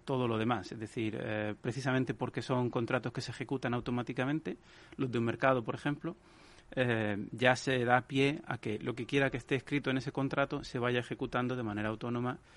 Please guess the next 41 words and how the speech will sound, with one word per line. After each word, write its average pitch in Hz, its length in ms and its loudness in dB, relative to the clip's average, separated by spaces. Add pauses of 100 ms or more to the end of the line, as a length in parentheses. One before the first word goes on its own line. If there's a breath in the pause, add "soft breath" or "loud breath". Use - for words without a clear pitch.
(140 loud breath)
según 123 580 2
la 113 80 -4
gente 117 300 -4
va 107 160 -4
comprando 113 420 -2
y - 20 0
vendiendo 120 540 2
elementos 120 640 -2
en 110 100 -2
ese 107 160 -6
mercado. 107 380 -4 (640 loud breath)
Eh, 107 440 -2
si - 200 0
alguien 143 560 8 (320)
en 135 160 2
un 135 60 8
momento 135 320 6
dado 143 240 8
decide 120 380 2
darle 123 440 2
una 117 460 0
utilidad 123 400 0
mayor 120 420 0 (380 loud breath)
a 110 160 0
uno 117 180 0
de 113 60 -4
esos 123 240 -8
N 127 100 -2
F 135 140 -4
Ts, 175 400 -4
eh, 110 340 -2
ya 110 160 2
es 135 180 -2
construyendo 120 600 -2
una 117 160 0
funcionalidad 113 680 -4
propia. - 340 -8
Como 101 280 -10
decía, 107 240 -6
por 120 120 -6
ejemplo, 147 480 -4